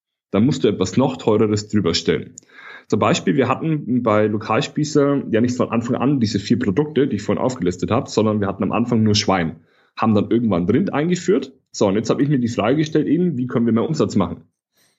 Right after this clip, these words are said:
So, und dann durch dieses Learning, wenn du etwas Teures verkaufen willst, also, ne, weil Rind ist ja teurer als Schwein, dann musst du etwas noch Teureres drüber stellen. Also ich mir die Frage gestellt, was ist qualitativ noch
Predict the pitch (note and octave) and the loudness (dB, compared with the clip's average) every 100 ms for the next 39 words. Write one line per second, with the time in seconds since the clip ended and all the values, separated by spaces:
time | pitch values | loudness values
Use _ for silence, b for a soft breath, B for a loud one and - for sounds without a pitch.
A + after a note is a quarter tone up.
0 | _ - G2+ F#2+ G#2 D3 - - _ _ | _ -2 0 2 2 0 -2 -14 _ _
1 | A#2 A2 G#2+ G2+ F#2+ A#2 E3 E3 D#3 B2+ | -2 2 0 0 0 2 4 2 2 2
2 | A#2+ - - - C#3 F3 G#2+ - A#2+ - | 0 -2 -4 0 0 0 -2 0 -2 0
3 | G2 E2 B1 - G2 F2 - B B B | 0 0 0 -4 0 0 -4 B B B
4 | A2+ B2 F2+ G#2+ G#2+ - - G2+ F#2+ - | -2 0 2 2 2 -2 0 0 0 -2
5 | - G2 G3+ - B B B A2 C3 - | 0 0 0 -4 B B B 0 2 2
6 | G#3 G2+ C3+ D3 - C3 B2+ A#2+ A#2+ C3 | 0 2 0 0 0 0 2 -2 -2 -6
7 | B2+ G2+ - D2+ - _ _ _ _ _ | -2 -2 -2 -6 -8 _ _ _ _ _
8 | _ _ A2+ - C#3 D3 E2+ G#2+ D3+ F3 | _ _ -2 0 2 2 2 0 0 0
9 | F3 B2 B2+ B2+ - - - G#2+ A#2+ A2+ | 0 0 0 -2 -4 -12 -2 0 2 0
10 | G#2 G2 B2 F3+ F3 | -2 2 0 2 0